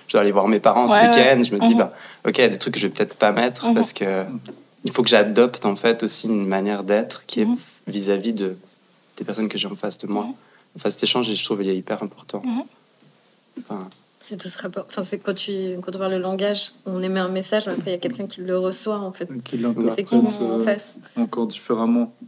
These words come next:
Speaker 3: C'est ça. Puis je pense que ça, c'est quand même des choses qu'on prend en considération, même si des fois, c'est hyper compliqué, euh, quand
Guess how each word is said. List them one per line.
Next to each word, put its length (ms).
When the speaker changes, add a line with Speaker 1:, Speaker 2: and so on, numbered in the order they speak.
Speaker 3:
C'est 180
ça. 180
Puis 120
je 100
pense 100
que 60
ça, 60
c'est 160
quand 100
même 120
des 80
choses 180
qu'on 200
prend 300
en 40
considération, 480
même 160
si 100
des 60
fois, 140
c'est 160
hyper 320
compliqué, 440
euh, 340
quand 120